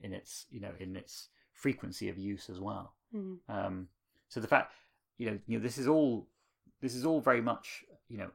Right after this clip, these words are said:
Speaker 1: all about, you know, on one aspect it's, it, you know, it's about the function of number six and the individual. On the other hand, he's making some very serious critiques of how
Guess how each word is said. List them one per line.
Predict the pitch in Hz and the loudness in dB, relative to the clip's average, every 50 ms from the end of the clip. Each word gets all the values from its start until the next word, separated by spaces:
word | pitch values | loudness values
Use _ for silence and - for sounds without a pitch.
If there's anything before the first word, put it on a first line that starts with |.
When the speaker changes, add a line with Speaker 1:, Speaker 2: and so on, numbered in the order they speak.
| - | -4
Speaker 1:
all | 123 127 127 117 | -2 -2 0 0
about, | - 113 107 101 101 101 - _ _ _ _ _ _ _ _ _ _ _ _ _ _ _ _ _ | 0 -2 -2 -2 -2 -4 -6 _ _ _ _ _ _ _ _ _ _ _ _ _ _ _ _ _
you | 117 | -2
know, | 110 | 0
on | 110 117 113 | 0 6 8
one | 131 139 131 | 8 10 10
aspect | 113 - - - - 110 - - - | 8 6 2 -2 -2 -2 -2 -4 -8
it's, | 101 98 - - - - _ _ _ _ _ _ _ _ _ _ _ _ | -12 -10 -10 -12 -12 -14 _ _ _ _ _ _ _ _ _ _ _ _
it, | - - - _ _ _ _ _ _ - | -16 -16 -16 _ _ _ _ _ _ -12
you | 113 | -8
know, | 107 104 | -8 -8
it's | 98 - - | -8 -8 -4
about | 110 95 104 101 - | 0 0 0 0 0
the | 101 | -4
function | - - - 120 120 123 - - 95 | -2 0 0 0 0 0 -6 -8 -6
of | 92 | -2
number | 101 104 104 98 95 | -2 -2 0 -2 -4
six | - - - 117 104 - - - - | -6 -2 0 0 0 0 -4 -10 -10
and | 104 95 | -8 -6
the | 95 | -4
individual. | 98 98 90 95 98 104 98 - 92 90 - - - - _ _ _ _ _ _ _ _ _ _ _ _ _ _ _ _ _ _ _ - | -4 -4 -4 -2 -2 -2 -4 -4 -8 -10 -12 -14 -18 -20 _ _ _ _ _ _ _ _ _ _ _ _ _ _ _ _ _ _ _ -4
On | 127 120 | -2 0
the | 113 123 | 4 4
other | 127 - 120 | 4 6 4
hand, | - 104 104 101 101 101 | 2 4 2 2 2 0
he's | 101 95 | -2 -4
making | 101 104 107 107 - - 104 92 | -2 -2 -2 -2 -4 -6 -8 -6
some | - 101 101 | -6 -4 0
very | 101 104 101 101 | 2 2 2 2
serious | - - - - 117 104 101 98 95 92 - - - - - - _ _ _ _ _ _ | 0 -4 -4 -2 0 0 0 0 -2 -4 -4 -8 -8 -10 -10 -14 _ _ _ _ _ _
critiques | - - 127 - - - 131 113 98 - - - - - - - - _ - | -4 -4 -2 -2 -2 -4 -6 -6 -6 -8 -10 -10 -10 -10 -10 -12 -16 _ -10
of | 113 104 - | -10 -10 -10
how | - - 113 107 104 101 101 98 98 98 98 | -8 -4 -2 0 2 4 4 4 4 2 -2